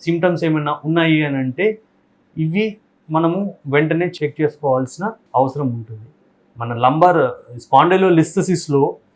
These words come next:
గ్రేడ్స్ అనేవి ఉంటాయి. అంటే గ్రేడ్ వన్ నుంచి గ్రేడ్ ఫైవ్ వరకు మనకి ఉ-, ఉన్న ఆ ఎముక జరగడం ఏదైతే ఉంటుందో దాన్ని బట్టి మనం గ్రేడ్ వన్నా లేకపోతే గ్రేడ్ టూవా, గ్రేడ్ త్రీయా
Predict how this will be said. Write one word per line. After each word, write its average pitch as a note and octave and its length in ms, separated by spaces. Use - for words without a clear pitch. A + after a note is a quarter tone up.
గ్రేడ్స్ F3 340
అనేవి D#3+ 280
ఉంటాయి. A2+ 460
అంటే E3+ 400
గ్రేడ్ D3+ 300
వన్ C#3+ 260
నుంచి E3 240
గ్రేడ్ C#3+ 340
ఫైవ్ D3 240
వరకు C3 400
మనకి C3 300
ఉ-, C3+ 280
ఉన్న D#3 520
ఆ C3 120
ఎముక D3 340
జరగడం D3 640
ఏదైతే D3+ 300
ఉంటుందో C3+ 640
దాన్ని C#3 300
బట్టి G#3 420
మనం D3+ 300
గ్రేడ్ D3+ 240
వన్నా D3+ 460
లేకపోతే D3 500
గ్రేడ్ C#3+ 340
టూవా, D3 240
గ్రేడ్ C#3+ 360
త్రీయా C#3 360